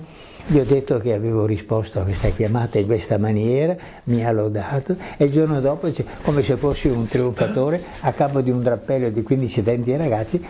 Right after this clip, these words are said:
siamo aperti. Io ero l'unico prete del seminario che era stato arruolato, e sono stato il primo a rientrare nel seminario,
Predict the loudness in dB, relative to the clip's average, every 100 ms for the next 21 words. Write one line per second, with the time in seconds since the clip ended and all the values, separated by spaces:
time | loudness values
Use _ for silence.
0 | -2 0 2 0 -2 -8 -8 -12 -14 -18
1 | -18 -14 -12 -2 2 4 4 2 0 2
2 | 2 2 2 0 0 2 2 2 0 0
3 | 0 0 0 0 0 2 2 2 0 0
4 | -2 0 0 2 2 2 2 -2 -4 -10
5 | -14 _ _ _ _ _ -20 -14 -4 0
6 | 2 0 0 -2 0 -2 2 2 2 2
7 | 2 2 0 -2 0 0 0 -2 0 0
8 | 0 0 0 0 0